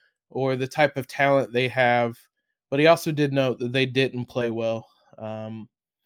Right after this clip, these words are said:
the, the one other notion I kinda wanna talk about, he said, kinda pushing back against some,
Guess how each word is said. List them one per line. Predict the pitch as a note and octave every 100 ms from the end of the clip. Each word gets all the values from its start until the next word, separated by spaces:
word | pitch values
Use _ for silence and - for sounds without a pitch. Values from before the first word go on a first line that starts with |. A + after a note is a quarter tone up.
| - _ _ _ _ -
the, | D3+ D#3+
the | E3+ F3+ F3+
one | F3+ A3
other | A3+ G#3
notion | F#3+ F3+ F#3 F#3
I | D#3
kinda | D3+ E3
wanna | D#3 C#3+
talk | C3+ E3 D#3+ D#3
about, | C#3 C3+
he | C3 D#3
said, | - F3 F3 E3+ D#3 - _ _ _ -
kinda | F3
pushing | D#3+ G3 G#3 G3
back | F3 E3+ E3+
against | E3 D#3 -
some, | D3+